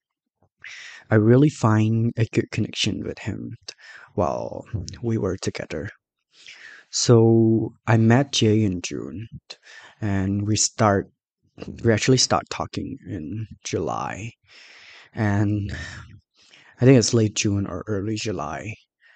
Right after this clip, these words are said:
I know we just <laughs> broke up a few days ago, and today is actually our anniversary, which is stupid. Um, I don't want to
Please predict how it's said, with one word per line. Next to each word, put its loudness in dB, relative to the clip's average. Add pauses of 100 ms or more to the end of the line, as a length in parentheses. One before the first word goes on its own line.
(540)
I -2
know 2
we 2
just -4 (240)
<laughs> -20 (120)
broke 2
up -2 (600)
a -8
few 4
days 4
ago, 0
and 0
today -2
is -4
actually -6 (1000)
our 0
anniversary, -6 (180)
which -8
is -6
stupid. 0 (1120)
Um, 0 (720)
I 0
don't 8
want 8 (100)
to 4